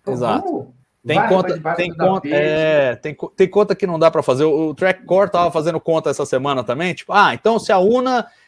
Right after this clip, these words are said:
Speaker 2: entrou na, na academia vinte e cinco anos antes desse episódio, ela entrou em dois mil duzentos e trinta e cinco, como ela conheceu o Pike ainda na academia, que ele foi lá dar um discurso, deve ter sido no final dos anos trinta,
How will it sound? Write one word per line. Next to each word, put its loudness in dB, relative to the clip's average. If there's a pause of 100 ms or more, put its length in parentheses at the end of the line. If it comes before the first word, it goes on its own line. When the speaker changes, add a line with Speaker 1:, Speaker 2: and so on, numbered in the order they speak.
Speaker 2:
entrou 4
na, 0
na -2
academia -2
vinte -6
e -12
cinco -4
anos -2
antes -2
desse -4
episódio, 0
ela -4
entrou -4
em -8
dois -6
mil -8
duzentos -6
e -16
trinta -6
e 0
cinco, -6 (400)
como 8
ela 4
conheceu 0
o 0
Pike 4
ainda -2
na 0
academia, -2
que -6
ele -2
foi -2
lá 2
dar 0
um -6
discurso, -2
deve -2
ter -4
sido -14
no -8
final 0
dos -4
anos -4
trinta, 0